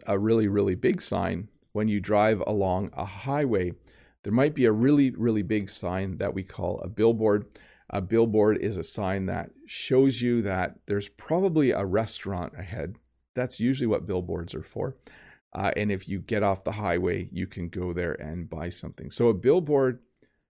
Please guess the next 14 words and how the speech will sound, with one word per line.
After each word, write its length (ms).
it's 160
probably 600
the 140
biggest 760
type 260
of 140
sign 360
that 140
I 120
know 220
of, 200
a 80
billboard. 500
Gigantic, 760